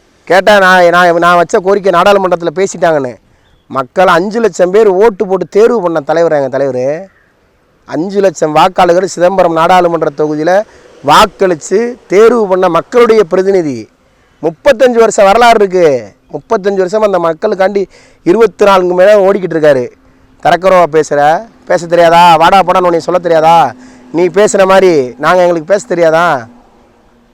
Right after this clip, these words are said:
என் தலைவர் உன்னையெல்லாம் அறியாமல் இருக்கேன்னு சொன்னாரு. நீ அறியாமல் இருக்க, உன் தம்பி, அந்த தம்பிக்கு என்ன நடக்குன்னே தெரிலன்னு சொல்லி உனக்கு எடுத்துக்காட்டா சொன்னாரு. நீ வந்து என்னைய சொல்லிட்டாரு, தாடி வச்சிருக்கேன்னு வளர்த்து சொல்றாருன்னு நீ வந்து வெ-, வெளியே செய்தி சொல்ற.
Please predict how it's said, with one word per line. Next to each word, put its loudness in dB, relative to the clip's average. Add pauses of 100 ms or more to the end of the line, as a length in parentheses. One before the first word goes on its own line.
(360)
என் -12
தலைவர் 2
உன்னையெல்லாம் 2
அறியாமல் 2
இருக்கேன்னு -2
சொன்னாரு. -2 (240)
நீ -8
அறியாமல் 0
இருக்க, 0 (400)
உன் 0
தம்பி, 0
அந்த 0
தம்பிக்கு -4
என்ன 2
நடக்குன்னே 0 (100)
தெரிலன்னு 0
சொல்லி -4
உனக்கு 0
எடுத்துக்காட்டா -4 (120)
சொன்னாரு. -4 (1400)
நீ -2
வந்து 0
என்னைய 2
சொல்லிட்டாரு, 0
தாடி 0
வச்சிருக்கேன்னு -4
வளர்த்து -2
சொல்றாருன்னு 0
நீ -4
வந்து 0
வெ-, 0 (320)
வெளியே 0
செய்தி -4
சொல்ற. -2